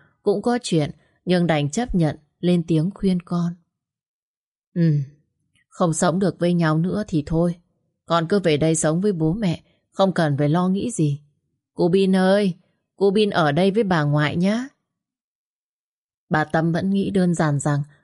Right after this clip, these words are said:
mọi chuyện chỉ có vậy. Bà vẫn chưa biết rằng còn một sự thật đau lòng hơn mà Hà chưa thể nào nói ra với bà. Bà Tâm buồn buồn lên tiếng.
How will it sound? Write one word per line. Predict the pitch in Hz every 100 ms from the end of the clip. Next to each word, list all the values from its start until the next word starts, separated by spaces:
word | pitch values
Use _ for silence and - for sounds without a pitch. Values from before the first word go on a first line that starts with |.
| -
mọi | 165 156
chuyện | 170 156 147
chỉ | 156 147
có | 214 226
vậy. | 190 143 - _ _ -
Bà | 160 165
vẫn | 175 226
chưa | 226
biết | 220 285 -
rằng | 156 147 147 - _
còn | - 160
một | 156
sự | 151 165
thật | 151 156
đau | 196 196 190
lòng | 151 135
hơn | 160 190 202 202 _ -
mà | 160
Hà | 156 151 147
chưa | 147 226
thể | 220 170
nào | 147 139
nói | 143 143 190
ra | 214 196
với | 233 214
bà. | 156 147 - _ _ _ _ _ _ -
Bà | 156
Tâm | 151 170 165
buồn | 160 143
buồn | 139 143 139
lên | 160 170
tiếng. | 165 165 185